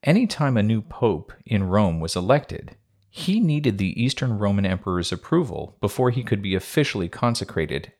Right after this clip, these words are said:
as the pope. As a result of this, most of the popes during this period of domination were Greek speakers from Greece,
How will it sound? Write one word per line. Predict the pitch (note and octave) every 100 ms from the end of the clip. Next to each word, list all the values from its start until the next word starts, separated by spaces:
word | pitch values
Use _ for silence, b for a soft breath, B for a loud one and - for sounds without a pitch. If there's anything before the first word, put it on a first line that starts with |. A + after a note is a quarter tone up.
| -
as | F2+ D#2
the | - E2
pope. | A#2+ B2 - - - _ _ _ _ _ _ _ _ _ _ -
As | G2+
a | F#2+
result | F#2+ B2+ G#3
of | - F2+
this, | - - - - _ _ _ -
most | F#2+ G#2 F3+ -
of | A#2+
the | F#2+
popes | - E2+ D#2+
during | - F#2+ F2+
this | E2+
period | - - A#2+ G2+
of | F2 E2
domination | - F#2+ F2 G2+ B2 - E2
were | F#2+ G2+
Greek | G2 B2+ F3+
speakers | - D#2+ - C#2+ C#2+
from | - G2
Greece, | F2 G2+ A2+ - -